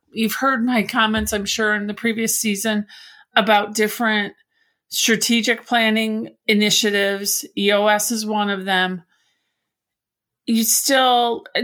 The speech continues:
they're all great, but people need to know their place in your organization, your organizational chart, your, your basic foundations, whether they're financial in Don's five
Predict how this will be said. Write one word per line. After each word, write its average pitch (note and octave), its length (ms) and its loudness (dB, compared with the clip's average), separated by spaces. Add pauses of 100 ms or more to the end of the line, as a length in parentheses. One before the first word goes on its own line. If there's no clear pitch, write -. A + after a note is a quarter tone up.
(140)
they're E4 240 6
all E4 180 4
great, C#4+ 400 0
but A#3+ 140 -4
people E4 380 0
need D4+ 260 2
to C4+ 100 0
know B3+ 240 2
their A3 200 0
place G#3+ 440 -2
in G3 60 -4
your G3 240 -4
organization, F3+ 880 -4 (320)
your A#3+ 240 0
organizational A#3 960 -2
chart, - 400 -2
your, G#3+ 320 -2 (400)
your A3+ 220 2
basic D4 600 0
foundations, C4 800 0
whether G#3+ 280 0
they're G#3 200 -2
financial A3+ 720 0
in A3 220 0
Don's B3+ 440 0
five C#4 540 0